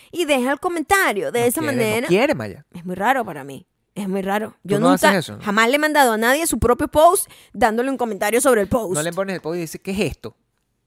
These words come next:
Speaker 1: Nunca. En mi vida.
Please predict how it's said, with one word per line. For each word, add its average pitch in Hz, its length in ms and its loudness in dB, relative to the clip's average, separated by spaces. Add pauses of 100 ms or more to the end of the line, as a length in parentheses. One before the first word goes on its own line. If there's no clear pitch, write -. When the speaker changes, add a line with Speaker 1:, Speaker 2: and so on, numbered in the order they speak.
(260)
Speaker 1:
Nunca. 277 360 2 (1400)
En 233 120 -4
mi 254 120 0
vida. 262 240 2